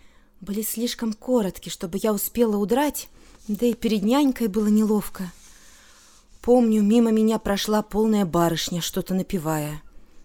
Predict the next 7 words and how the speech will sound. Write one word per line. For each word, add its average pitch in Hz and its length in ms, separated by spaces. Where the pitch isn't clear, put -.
Это - 200
меня 190 220
окончательно 180 680
смутило. 165 600
Идёт 202 460
так - 240
просто, 202 480